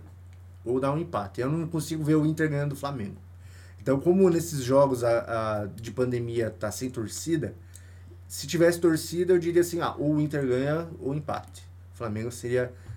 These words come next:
uma zebra mesmo jogando muito bem. Mas como o jogo não tem torcida, é muito mais do jogador e a qualidade do jogo, eu acho que o Flamengo tem muito mais chance de ganhar do Inter, né, nessa situação. Eu acho que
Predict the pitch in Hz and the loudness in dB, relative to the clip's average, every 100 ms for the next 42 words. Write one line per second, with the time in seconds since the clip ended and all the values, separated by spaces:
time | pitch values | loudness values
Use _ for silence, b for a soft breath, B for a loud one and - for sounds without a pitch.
0 | B 113 117 107 120 135 131 131 135 139 | B -6 -4 -2 0 2 2 2 2 0
1 | 143 135 143 147 156 151 101 - - - | -2 0 0 0 -2 -2 -2 -6 -18 -20
2 | b b b b 117 117 - 156 175 165 | b b b b -4 -4 -2 2 4 4
3 | 135 147 151 143 170 165 160 147 139 131 | 4 2 2 0 0 -2 -4 -4 -6 -6
4 | - 139 143 127 117 117 131 131 131 131 | -8 -4 -2 0 -2 -2 -4 -2 -2 -2
5 | 127 131 135 117 120 139 127 - B B | -4 -2 0 0 0 0 0 -4 B B
6 | - 131 151 151 139 131 135 127 123 160 | -4 0 0 2 0 2 0 0 -2 -2
7 | 113 107 123 170 175 113 95 - b b | -2 -2 4 6 6 2 -8 -12 b b
8 | b b - 117 117 110 113 - 123 - | b b -8 -2 0 0 -2 -6 -8 -4
9 | 127 113 120 131 - 139 123 120 127 131 | -4 -4 -6 -6 -8 -6 -4 -4 -6 -8
10 | 135 - 120 113 135 127 117 123 117 107 | -8 -10 -10 -4 0 0 0 -2 -4 -6
11 | 107 - 156 - b b b b 110 110 | -8 -10 -14 -14 b b b b -8 -6
12 | 110 110 107 123 - 143 147 113 98 - | -6 -6 -8 -8 -6 -4 -4 -6 -8 -12
13 | 95 104 107 101 - 113 | -10 -8 -6 -8 -8 -8